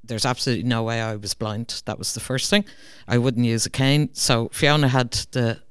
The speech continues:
onerous job of, which she did for years and years and years, forty years in the National Council for the Blind, teaching people how to use a white cane. So the first day,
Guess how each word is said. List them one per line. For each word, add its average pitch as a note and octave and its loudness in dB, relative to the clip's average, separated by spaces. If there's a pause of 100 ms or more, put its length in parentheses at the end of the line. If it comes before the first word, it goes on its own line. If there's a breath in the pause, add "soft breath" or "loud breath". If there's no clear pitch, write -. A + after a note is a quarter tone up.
(220)
onerous E3 4
job A2 -2
of, A2+ -4
which C#3 2
she - 0
did C3+ 2
for - -2
years C3+ 0
and B2 -2
years A2+ -4
and B2 -2
years, A#2+ -4
forty C#3+ -2
years A#2 -4 (340 loud breath)
in B2 -2
the B2 2
National B2+ 2
Council A#2+ -2
for A#2 -6
the A#2 -8
Blind, B2 -2 (420 loud breath)
teaching D3 0
people B2+ -4
how A#2+ -2 (100)
to A2+ -8 (160)
use A2+ -4 (100)
a A#2+ -4
white A2 -4
cane. G#2+ -4 (600 loud breath)
So C3 2 (440)
the C3+ -4
first G#3+ 4
day, C3 2